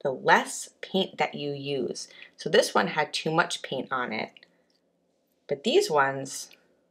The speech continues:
are clear and you can see it a little bit more. So there's a little advice, not too much paint. Let's try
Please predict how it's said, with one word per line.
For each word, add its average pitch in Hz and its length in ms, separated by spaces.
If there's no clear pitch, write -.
are 143 160
clear 156 640
and 143 140
you 139 80
can 143 180
see 156 320
it - 160
a 143 40
little 139 200
bit - 240
more. - 360
So - 120
there's 247 240
a 247 60
little 175 240
advice, - 640
not 359 260
too 269 300
much - 320
paint. - 300
Let's 208 300
try 151 840